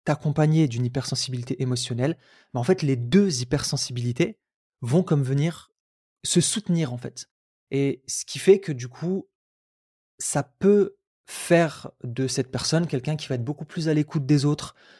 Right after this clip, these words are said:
euh, beaucoup plus à l'écoute des besoins des autres, des sentiments des autres. Du coup, donne, ça donne une capacité de mieux comprendre les autres. Également, de nouer des relations beaucoup plus profondes avec les autres. Point négatif,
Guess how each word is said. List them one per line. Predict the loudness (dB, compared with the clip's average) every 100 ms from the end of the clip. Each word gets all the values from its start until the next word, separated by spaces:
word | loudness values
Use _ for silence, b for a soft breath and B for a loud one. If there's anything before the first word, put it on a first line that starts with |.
| b
euh, | -4
beaucoup | -2 -4 -6
plus | -4
à | -4
l'écoute | -2 -4
des | -2
besoins | 2 2 2 0
des | 0 0
autres, | -2
des | -4
sentiments | -2 -4 -2 0 2
des | 0 -2
autres. | -6 -16 _ _ -10
Du | -10
coup, | -8 -6 -2 -2
donne, | -2 -2 -2 -4 -6
ça | -8 -4
donne | -2 -2
une | -2
capacité | -4 -6 -6 -4 0 0
de | 0
mieux | -2 0 0
comprendre | 0 -6 -12 -4 -4 -4 -8 _
les | -10 -10
autres. | -12 _ _ _ _ _ _ _ _ _ 4
Également, | 6 8 4 4 -4 _ _ -8
de | 2 6 6 4 _ -8
nouer | 2 6 6 4 0 -10
des | -6
relations | -2 0 0 -2 -4
beaucoup | -6 -10
plus | -10 -12
profondes | -10 -12 -6 -6 -6 -10 _ _ _ -10
avec | -4 -4 -6 -18 -8
les | -6 -6
autres. | -12 -20 _ _ _ _ _ _ _ _ -2
Point | 2 6
négatif, | 6 6 0 -8 -12